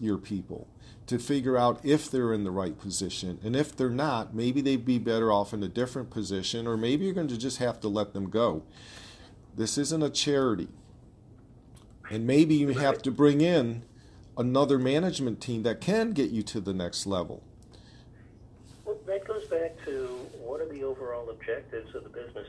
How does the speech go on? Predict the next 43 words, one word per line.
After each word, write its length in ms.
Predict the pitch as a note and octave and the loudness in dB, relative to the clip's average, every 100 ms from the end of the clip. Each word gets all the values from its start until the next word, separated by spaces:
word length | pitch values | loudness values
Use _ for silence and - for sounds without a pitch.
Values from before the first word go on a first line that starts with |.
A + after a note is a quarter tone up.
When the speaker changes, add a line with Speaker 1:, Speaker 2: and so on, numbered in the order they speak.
| - | -10
Speaker 2:
owner? 360 | G2 F#2 G2 - - - - | -8 -8 -10 -16 -20 -20 -14
Like 160 | A2 | -12
my 120 | A#2 A2+ | -10 -10
friend 260 | - B2 G#2+ | -10 -12 -6
Dan, 360 | A#2+ D3+ G#2+ G#2+ | -6 -4 -6 -8
if 140 | G#2 G2+ | -14 -16
he 80 | - | -18
just 220 | A#2+ A2+ | -18 -14
wants 200 | B2 A#2 - A#2 | -10 -10 -10 -12
to 120 | G2 F#2+ | -12 -10
stay 200 | A2+ G#2+ - | -12 -12 -8
small 420 | A2 G#2+ A2 G#2+ | -4 -4 -4 -6
and 140 | F#2+ G2 | -8 -6
make 200 | G2+ - | -10 -10
the 60 | |
money 320 | A2+ G#2+ G#2 - | -10 -10 -10 -14
he 80 | A2+ | -18
can 140 | G2+ G2+ | -16 -8
make 260 | G2+ G2+ | -8 -6
comfortably, 540 | - B2+ - - F2+ - - - - - - - | -8 -8 -10 -10 -10 -10 -12 -18 -20 -20 -20 -14
that's 180 | - - | -12 -12
a 40 | - | -12
whole 220 | C3 B2+ | -10 -10
different 360 | A#2+ - A2 - | -10 -10 -10 -8
business 320 | A2+ - G2 | -10 -10 -12
model. 360 | G#2 F2 D#2 - - - - - - - - - | -10 -10 -12 -18 -20 -20 -20 -20 -20 -20 -20 -18
You've 140 | G#2+ | -12
got 200 | A2+ G#2 | -8 -6
other 200 | G#2 D3 | -4 -6
business 400 | C3 A#2 - A2+ - | -8 -12 -12 -14 -10
owners 400 | G#2+ G#2 G2+ G#2 - - | -8 -6 -6 -8 -12 -6
that 340 | F#2+ F#2+ F#2+ - - - _ | 0 0 -2 -8 -20 -20 _
have 340 | - B2 A#2 G#2+ | -8 -8 -8 -10
the 80 | |
run 300 | F#2+ G#2+ C3 | -10 -8 -6
in 140 | G2+ F#2 | -6 -6
them, 180 | F#2+ F#2+ G#2+ | -8 -10 -14
have 140 | G#2+ | -8
that 240 | G#2+ F#2+ - | -6 -6 -8
drive, 540 | F#2+ G#2+ A2+ G2 G2 | -8 -6 -4 -6 -6
and 80 | G2 | -8
they 100 | F#2+ F#2 | -8 -8
want 260 | G#2 A2+ | -6 -6